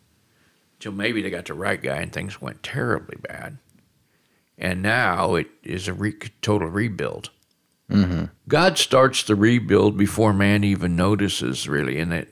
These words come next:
Speaker 1: and the example I was giving, of course, was the big transition period at the time of the
Speaker 2: The transition from judges to kings.
Speaker 1: Yeah, when God had to raise up Samuel to terminate one set of administration and begin another, right?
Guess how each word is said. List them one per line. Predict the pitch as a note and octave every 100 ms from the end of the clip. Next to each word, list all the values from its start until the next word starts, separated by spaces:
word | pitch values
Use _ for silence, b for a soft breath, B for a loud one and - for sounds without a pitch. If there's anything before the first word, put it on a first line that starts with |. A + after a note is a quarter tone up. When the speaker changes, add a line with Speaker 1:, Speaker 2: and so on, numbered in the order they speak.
| -
Speaker 1:
and | G#2+
the | G#2
example | F#2+ F#2+ G#2 G2+ F#2+ E2+
I | F#2
was | E2+ -
giving, | F2+ F2 E2 D2+
of | B1+
course, | - E2 E2+ -
was | A#1+ -
the | D2
big | B1 E2+ -
transition | D#2+ C2 - A2+ - F2
period | D#2+ C#2 - G1+ C#2
at | -
the | -
time | - C#2+ C#2+
of | A#1 - -
the | - - b b -
Speaker 2:
The | -
transition | G#2+ G2+ G#2 G#2
from | F#2 F2 E2+
judges | F#2+ F#2 E2+ -
to | E2
kings. | - E2+ D2+ D#2 - B B
Speaker 1:
Yeah, | E3 D#3+
when | G2+ G#2
God | G2+ A2+
had | A#2 G#2
to | G#2
raise | G#2 A2+ -
up | G2+ -
Samuel | G#2+ G#2+ B2 F#2+ E2 E2
to | F2+
terminate | - A2+ A2 F#2+ F2+ E2
one | G#2+ G#2+
set | - F2+ F2+
of | F2+
administration | F#2 F#2 F2+ - D2+ F#2 - E2
and | E2+
begin | D#2+ - D#2+
another, | D#2 E2+ E2 - -
right? | C2 D#2+